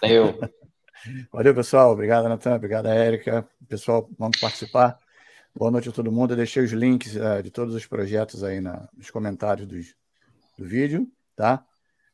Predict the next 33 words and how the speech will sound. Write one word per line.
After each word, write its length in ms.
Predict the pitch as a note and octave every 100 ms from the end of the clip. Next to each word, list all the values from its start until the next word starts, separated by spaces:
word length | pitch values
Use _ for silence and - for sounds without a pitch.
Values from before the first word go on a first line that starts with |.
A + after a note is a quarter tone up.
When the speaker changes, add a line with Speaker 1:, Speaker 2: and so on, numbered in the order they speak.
| -
Speaker 2:
Eh, 160 | G#2 G#2
quem 140 | G#2+ A#2+
assistir 260 | - -
essa 160 | A#2 A2+
live 220 | A2 A2
depois, 340 | G#2+ - A2
os 100 | G#2+
comentários, 440 | - A2+ G2+ G#2+ G#2+
eles, 180 | G#2+ -
eles 200 | A2 A2+
demoram 380 | A2+ B2 D3 C3
um 20 |
pouquinho 280 | A#2+ B2+ A2+
a 40 |
aparecer 320 | A#2 G#2+ A2
depois 320 | G2+ - G#2
no 80 | G2+
YouTube, 420 | F#2+ - C#3+ C#3+
demora 300 | A2+ G2+ A2
acho 120 | G#2 -
que 40 |
dois 220 | A2 G2
dias. 340 | F#2+ B2+ G#3+ _ _ _ _ _ _ _ _ -
Ah, 420 | G2+ F#2+ F#2 F2+
mas 160 | F#2+ G2+
agora, 280 | G2+ A2 G2
quem 120 | A#2
estiver 180 | - A2
assistindo 300 | - G#2+ F#2+
agora 240 | G2+ A2
já 80 | G#2+
pode 200 | G2+ G2
acessar. 500 | - G2 - C3